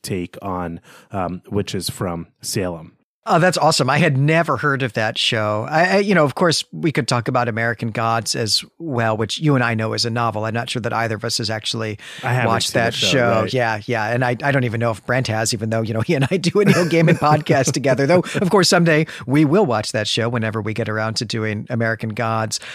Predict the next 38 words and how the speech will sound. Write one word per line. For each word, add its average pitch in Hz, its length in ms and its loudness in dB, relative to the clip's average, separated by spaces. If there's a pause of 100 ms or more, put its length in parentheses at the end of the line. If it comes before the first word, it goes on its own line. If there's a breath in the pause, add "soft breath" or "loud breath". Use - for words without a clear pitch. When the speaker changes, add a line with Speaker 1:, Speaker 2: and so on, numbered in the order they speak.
(340 loud breath)
Speaker 2:
And 170 100 2
actually, 175 260 4
I 117 40 0
guess 127 180 0
also 131 220 2
Stargate 123 560 0
has 117 240 2
some 165 160 2
stuff - 380 0
with 185 120 4
this 185 220 4
in 185 180 2
it 180 220 0
too, 156 240 4
but 151 140 8
I, 123 100 4
Speaker 1:
Right, - 200 2
Speaker 2:
I - 280 -2
kinda 175 160 4
Speaker 1:
right. 170 120 6
Speaker 2:
forget 147 260 2
to 139 80 0
think 143 200 0
about 117 220 0
Stargate 120 460 0
sometimes. 107 500 0
But, - 240 -4
uh, 151 120 -4
yeah, 202 500 0
this 190 180 2
is 208 140 2
a 202 40 4
big 180 220 0
thing, 113 200 -4
right? 131 220 2 (360 loud breath)
Uh, 131 400 2 (220)
Norse 180 800 0
mythology, 131 600 2